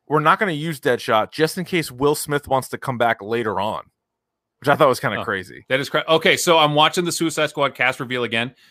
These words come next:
Speaker 2: They showed King Shark, but they didn't say who was playing him, so that has to be Taika Waititi.
Speaker 1: Gotta be, which will be great.
Speaker 2: Which would be awesome.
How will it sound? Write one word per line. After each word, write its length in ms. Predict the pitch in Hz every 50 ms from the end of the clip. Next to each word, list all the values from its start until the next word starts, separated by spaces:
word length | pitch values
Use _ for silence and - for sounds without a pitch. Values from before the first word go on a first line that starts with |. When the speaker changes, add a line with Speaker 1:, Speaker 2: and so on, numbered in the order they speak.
| _ _
Speaker 2:
They 100 | - 135
showed 580 | 127 - - - 160 151 165 170 185 190 180 - _ _ _ _ _ _ _
King 180 | - - 160 147
Shark, 440 | - - - 156 143 127 110 - -
but 140 | _ 127 120
they 100 | 139 123
didn't 240 | 107 117 139 143 147
say 280 | 127 - - 135 131 131
who 80 | 123 120
was 140 | 117 107 -
playing 320 | - _ 127 117 110 101
him, 100 | 92 85
so 100 | - - 117
that 140 | 123 127 -
has 280 | - - 127 131 - -
to 80 | -
be 120 | 117 110 101
Taika 220 | - 113 104 95
Waititi. 360 | 98 92 92 - - 98 82
Speaker 1:
Gotta 220 | - 135 127 123 120
be, 120 | 117 120 -
which 240 | - 135 135 135 -
will 80 | 131 123
be 140 | 113 123 107
great. 680 | 98 - 104 87 90 95 107 110 110 107 98 98 87 - -
Speaker 2:
Which 120 | 120 - -
would 40 |
be 120 | 113 123 113
awesome. 380 | 104 101 95 - - 85 78